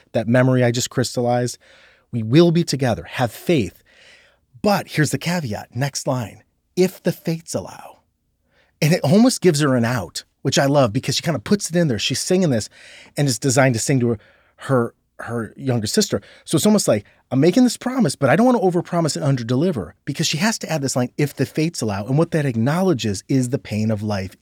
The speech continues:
in this, that we are bound to fate. No matter what our intentions are, what we hope for, what we pray for, and what we most likely will get, we can't control fate to a certain degree, right? So that's the only variable she's saying is,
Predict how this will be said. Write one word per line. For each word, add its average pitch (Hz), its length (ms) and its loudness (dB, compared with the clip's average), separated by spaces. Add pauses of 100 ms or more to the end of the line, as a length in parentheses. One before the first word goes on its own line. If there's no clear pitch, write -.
in 117 180 0
this, 113 340 -2 (680)
that 143 100 -4
we 156 100 4
are 139 120 6
bound 127 380 4
to 107 80 -6
fate. 85 320 -10 (1160)
No 139 140 0
matter 135 240 4
what 117 320 2
our 139 160 6
intentions 135 600 0
are, 120 240 0
what 110 260 -8
we 147 80 -4
hope 139 300 -6
for, 139 100 -2
what 120 160 -4
we 135 80 -2
pray 120 300 -2
for, 127 400 -4 (420)
and 131 160 2
what 156 160 -2
we 151 140 0
most 143 360 2
likely 131 520 0
will 113 220 -4
get, 156 440 -6 (560)
we 120 240 -2
can't - 460 -8
control 95 640 -8 (100)
fate - 540 -14 (220)
to - 120 -4
a 131 40 0
certain 104 260 -6
degree, 92 220 -14
right? 110 240 -6 (300)
So - 140 -8
that's 175 280 -2
the 185 120 0
only 175 180 4
variable 123 560 2
she's 98 240 -6
saying 87 280 -6
is, 85 140 -10